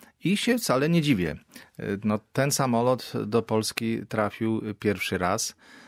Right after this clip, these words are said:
Y, jest u nas już, y, w muzeum. Y, samolot wyjątkowy, symbol okresu zimnej wojny, lat sześćdziesiątych, siedemdziesiątych, podstawowy samolot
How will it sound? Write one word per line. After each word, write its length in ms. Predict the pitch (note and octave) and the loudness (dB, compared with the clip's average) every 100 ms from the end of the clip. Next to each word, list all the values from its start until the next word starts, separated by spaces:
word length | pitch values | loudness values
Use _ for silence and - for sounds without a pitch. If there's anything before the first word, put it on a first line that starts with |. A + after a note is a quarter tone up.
| - G2+ | -12 -6
Y, 180 | F#2+ - | -4 0
jest 380 | G#2+ B2 A2 - | 2 2 2 -2
u 140 | A#2+ | 0
nas 340 | A2 F#2+ - | 2 0 -4
już, 380 | G#2+ G2+ G2+ - | -4 -2 -4 -4
y, 320 | G2+ G#2 G#2 | -2 -2 -2
w 60 | G2 | 2
muzeum. 520 | A2 G2 D#2+ F2 A2 - - - - - | 2 2 -2 -4 -6 -10 -20 -20 -12 -6
Y, 40 | G2+ | -4
samolot 580 | - G2+ A#2+ C3 A2+ A2+ | 0 0 0 0 0 -2
wyjątkowy, 1120 | A2+ G#2+ A#2 A2 G#2 - F2+ F2+ G#2 G2+ F#2+ | -6 0 2 4 2 -4 -4 -2 -2 -4 -2
symbol 640 | - - A#2 A2+ G2+ G2 | -2 2 4 4 4 2
okresu 680 | G2 G2 G#2 G2 - G2+ G2+ G2+ | 0 -2 -2 -2 -2 -4 -2 -4
zimnej 380 | - G2+ F#2+ F2+ | 0 2 2 0
wojny, 320 | F#2 F#2 F2 | 0 0 0
lat 240 | F#2+ G2 | 0 -2
sześćdziesiątych, 1000 | - F2+ - G2 F2 - G2+ A2 G#2+ - | -6 -4 -4 -4 -6 -4 -4 -4 -8 -8
siedemdziesiątych, 840 | - F#2+ F#2 F2+ - G2 G2 F#2 | -4 -2 -2 -4 -4 -4 -4 -8
podstawowy 520 | - G2 - G2+ G2 G2 | -8 -6 -2 -2 -2 -2
samolot 520 | F#2+ F#2+ G2 F#2 | 0 0 0 -2